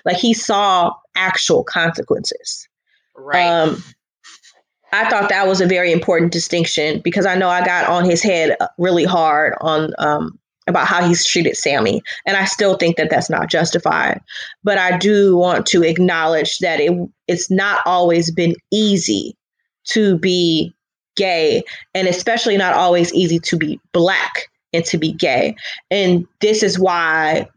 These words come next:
Speaker 1: most of y'all can miss me with this faux intersectionality bullshit, 'cause it, 'cause you guys are not really talking true intersectionality. Intersectionality in this case is Montrose being a Black gay man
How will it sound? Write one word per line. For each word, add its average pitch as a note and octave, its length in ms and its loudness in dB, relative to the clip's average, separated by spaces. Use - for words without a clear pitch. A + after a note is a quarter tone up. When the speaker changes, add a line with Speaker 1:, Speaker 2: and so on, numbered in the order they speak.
Speaker 1:
most F#3+ 460 2
of F#3 80 0
y'all F3 300 2
can E3+ 240 2
miss F#3 240 0
me F3+ 200 2
with E3 200 0
this F3 220 -2
faux F3 480 0
intersectionality E3+ 920 -2
bullshit, D3+ 560 0
'cause F3+ 180 0
it, - 120 -2
'cause G3 220 -2
you F#3+ 140 2
guys F#3+ 240 0
are F#3 60 2
not G3 220 0
really G3 200 4
talking F3 380 -2
true F3+ 240 0
intersectionality. D#3 880 0
Intersectionality G3+ 920 0
in F3+ 160 4
this G3+ 200 0
case F#3+ 380 -2
is F#3 160 0
Montrose F#3 500 0
being F3+ 360 0
a E3+ 140 0
Black D#3+ 340 0
gay E3+ 200 0
man D3+ 280 0